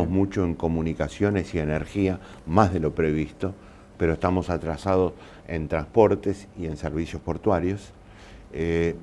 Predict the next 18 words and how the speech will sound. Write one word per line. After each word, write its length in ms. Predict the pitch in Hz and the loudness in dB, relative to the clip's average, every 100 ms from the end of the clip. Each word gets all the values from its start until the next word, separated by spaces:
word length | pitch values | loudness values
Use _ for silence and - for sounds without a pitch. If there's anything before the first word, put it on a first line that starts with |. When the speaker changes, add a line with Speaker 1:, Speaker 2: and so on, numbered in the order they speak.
| - - | -14 4
Speaker 2:
y 160 | 120 | 4
por 240 | 135 113 85 | 8 8 8
otra 260 | 82 123 | 4 2
parte, 520 | 87 85 98 92 71 - - - - - - | 2 0 0 -2 -4 -8 -20 -20 -20 -16 -6
es 140 | 80 | -6
fundamental 920 | - 80 87 95 107 87 73 87 98 | -4 -2 2 4 4 2 4 4 4
que, 260 | 98 87 69 | 0 -4 -4
que 100 | - | -4
asumamos 800 | 80 - 82 80 85 87 90 95 - - - - | -6 -4 -4 0 2 2 0 -2 -8 -18 -20 -16
el 200 | - 82 80 | -4 -2 0
desarrollo 600 | 78 87 80 87 85 87 | 0 0 2 0 2 0
de 80 | |
las 120 | 78 73 | 0 -2
capacidades 640 | 80 76 73 82 82 78 | -4 -4 -2 0 0 -2
humanas 380 | 82 80 80 80 | -4 -2 -2 -2
del 100 | 82 | -4
país, 480 | - 85 90 98 - - - - - - - | 0 2 4 2 -2 -16 -20 -20 -20 -20 -8
eh, 200 | 78 | -4